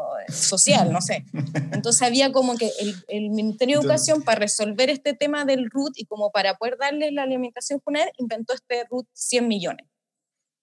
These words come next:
Speaker 2: Mm.
Speaker 1: Pero tú después iban, trataban de ir al consultorio y el consultorio no les reconocía el rut.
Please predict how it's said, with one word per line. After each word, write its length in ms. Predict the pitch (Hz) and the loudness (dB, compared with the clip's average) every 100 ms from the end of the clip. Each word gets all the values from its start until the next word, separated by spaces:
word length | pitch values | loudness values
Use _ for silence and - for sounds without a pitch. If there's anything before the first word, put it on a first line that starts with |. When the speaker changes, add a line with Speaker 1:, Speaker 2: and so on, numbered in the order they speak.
| _ _ _ - | _ _ _ -14
Speaker 2:
Mm. 80 | 117 - - - | -12 -12 -16 -4
Speaker 1:
Pero 380 | 220 220 226 180 | 0 2 2 0
tú 120 | 247 | -2
después 300 | 254 240 254 | -2 0 2
iban, 240 | 262 262 240 | 2 2 2
trataban 320 | 220 240 247 | 2 2 2
de 60 | 247 | 0
ir 80 | |
al 100 | 247 | 0
consultorio 760 | 247 247 262 226 220 269 262 311 | 0 0 2 0 4 4 4 2
y 140 | 240 | 2
el 60 | 175 | -4
consultorio 440 | 196 - 196 233 247 | -8 -6 -4 -2 2
no 120 | 226 | 2
les 140 | 226 | 2
reconocía 560 | 220 220 220 214 226 220 | 0 -2 -2 -2 -2 -2
el 100 | 226 | -2
rut. 220 | 262 | -4